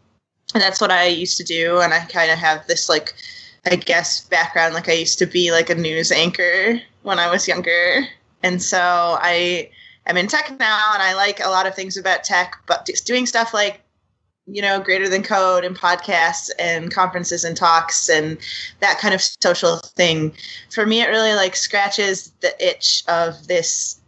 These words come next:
other career that I didn't end up actually doing, which is really cool for me.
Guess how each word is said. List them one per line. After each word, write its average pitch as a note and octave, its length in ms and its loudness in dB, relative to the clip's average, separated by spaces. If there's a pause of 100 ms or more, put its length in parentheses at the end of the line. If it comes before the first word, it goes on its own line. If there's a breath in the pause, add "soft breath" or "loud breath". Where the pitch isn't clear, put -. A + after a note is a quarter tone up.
(380)
other F3+ 320 2
career F3+ 580 0
that E3 100 -2
I D#3+ 140 2
didn't E3 320 -6
end D#3 160 0
up D3+ 180 0
actually D#3 360 0
doing, D3 500 -2
which - 160 0
is E3 180 2
really D#3 240 4
cool D3+ 220 2
for - 160 -4
me. C#3+ 420 2